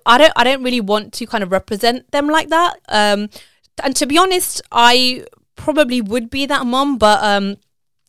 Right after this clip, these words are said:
I think my husband is very kind of like, "Don't be that mom, Rena," because he knows I can easily be that mom. Um, so anyway, you know, certain things like that, the messy bun, things like messy bun, socks and sliders,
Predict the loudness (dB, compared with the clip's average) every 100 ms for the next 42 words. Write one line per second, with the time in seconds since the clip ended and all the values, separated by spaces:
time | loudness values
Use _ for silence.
0 | -8 -6 -4 -2 0 0 -2 -4 -6 -8
1 | -6 -4 -2 -2 -4 -8 -8 -6 -6 -8
2 | _ _ _ _ _ _ _ _ _ _
3 | _ _ -2 -2 -2 -8 -8 -8 -8 -8
4 | -8 -8 -10 -10 -10 -10 -8 -8 -10 -12
5 | -10 -10 -10 -12 -12 -8 -6 -6 -4 -4
6 | -4 -4 -4 -4 -6 -16 -20 -20 -6 2
7 | 2 2 -4 2 4 4 2 -2 -4 -20
8 | _ -4 0 0 -2 -2 0 0 -2 -2
9 | -2 -2 -4 -2 -4 -4 -4 -2 -4 -4
10 | -2 0 2 2 0 -2 -8 _ _ -4
11 | -4 -2 0 2 0 -2 -20 _ _ _
12 | _ 0 0 2 0 0 0 -4 _ _
13 | _ -2 -2 -6 -12 -10 -6 0 0 0
14 | -4 -8 -12